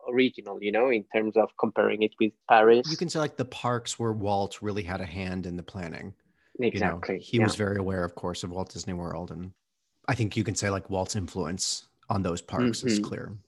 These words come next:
Speaker 2: Well, Miguel, because it's E-Ticket to Broadway, I wanna play a quick game with you. This is Tweedledee or Tweedledum. I'm gonna give you two
Speaker 1: All right.
Speaker 2: options. Just let me know which
Speaker 1: Mm-hmm.
Speaker 2: one you prefer, okay?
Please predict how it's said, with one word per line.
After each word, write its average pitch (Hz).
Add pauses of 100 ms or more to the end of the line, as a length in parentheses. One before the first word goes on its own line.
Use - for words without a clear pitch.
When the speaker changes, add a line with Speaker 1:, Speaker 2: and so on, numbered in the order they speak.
(800)
Speaker 2:
Well, 127
Miguel, 120
because 120
it's 117
E-Ticket 120
to 110
Broadway, 104
I 95
wanna 104
play 104
a 98
quick -
game 113
with 110
you. 110
This 104
is 98
Tweedledee 120
or 110
Tweedledum. 113 (380)
I'm 113
gonna 110
give 104
you 107
two 110
Speaker 1:
All 107
right. 107
Speaker 2:
options. 139 (300)
Just 113
let 113
me 139
know 117
which -
Speaker 1:
Mm-hmm. -
Speaker 2:
one 110
you 107
prefer, 101
okay? 98